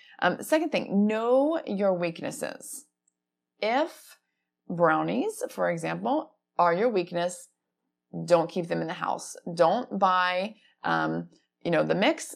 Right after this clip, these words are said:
Don't buy the pre-made brownies at the store, whatever that is. If YouTube is your weakness, right?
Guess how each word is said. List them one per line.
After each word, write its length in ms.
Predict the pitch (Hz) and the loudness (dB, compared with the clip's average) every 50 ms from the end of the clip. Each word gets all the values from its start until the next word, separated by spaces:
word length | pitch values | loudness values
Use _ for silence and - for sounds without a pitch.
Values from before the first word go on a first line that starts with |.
| - 180 | -4 0
Don't 220 | 175 170 160 175 | 2 2 4 4
buy 280 | 175 175 175 175 175 175 | 4 4 4 4 4 4
the 120 | 170 160 | 2 0
pre-made 440 | 165 - - 185 180 175 165 165 165 | 0 0 0 0 2 2 2 2 2
brownies 360 | 160 175 170 175 175 175 170 | 2 2 2 2 0 0 -2
at 160 | 170 165 170 - | -2 -4 -4 -6
the 80 | 170 | -10
store, 500 | 170 - 254 254 254 254 254 254 247 - | 0 4 6 6 8 6 6 4 2 0
whatever 320 | - 202 190 123 185 190 190 | 0 2 2 4 2 2 2
that 160 | 185 185 175 | 2 2 4
is. 220 | 156 92 - - - _ _ _ _ _ _ | 2 0 -2 -4 -10 _ _ _ _ _ _
If 260 | - 262 269 269 - - _ _ _ _ _ _ _ _ - | 4 4 4 2 0 -6 _ _ _ _ _ _ _ _ -4
YouTube 600 | 190 190 226 269 262 - - 160 117 - - - - - _ _ _ _ _ _ - | 0 2 4 4 4 2 0 -2 -2 -4 -6 -8 -14 -20 _ _ _ _ _ _ 4
is 460 | 190 190 190 190 190 190 190 190 196 - - | 6 6 6 6 6 2 0 -2 -4 -4 -4
your 320 | 175 180 180 180 175 175 170 | 0 6 10 10 10 10 10
weakness, 640 | 165 151 147 - - - 57 - - - - - - - | 8 4 2 0 -2 -6 -8 -8 -8 -10 -12 -12 -10 -6
right? 360 | 170 170 165 175 170 - | -4 -2 -2 -2 -4 -6